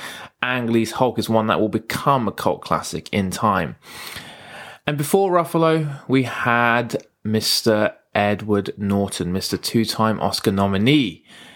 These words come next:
who plays the Incredible Hulk in this film, Mister Fight Club himself. So I thought I'd hit you first with some background on a character that's pretty much recognized around the world before I come on to Mister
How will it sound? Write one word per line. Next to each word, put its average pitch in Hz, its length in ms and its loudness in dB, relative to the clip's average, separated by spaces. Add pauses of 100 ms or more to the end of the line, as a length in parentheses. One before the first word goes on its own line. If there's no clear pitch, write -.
(220)
who 101 140 2
plays 90 460 0
the 90 100 -2
Incredible 87 380 -2
Hulk 87 260 -2
in 92 120 -4
this 156 180 2
film, 87 400 0
Mister 107 220 -2
Fight - 320 0
Club 107 160 0
himself. 104 380 0
So 139 80 4
I - 20 2
thought 233 220 2
I'd 180 120 0
hit 165 180 0
you 139 200 4
first 127 600 0
with 107 120 -8
some 117 180 0
background 113 460 2
on 104 100 -2
a - 20 -6
character 104 380 -2
that's 87 220 0
pretty 117 180 2
much 101 220 0
recognized 101 480 0
around 95 180 0
the 92 60 -2
world 98 320 2
before 92 220 -2
I 95 40 -2
come 104 180 0
on 92 100 -2
to 87 100 -8
Mister 92 340 -4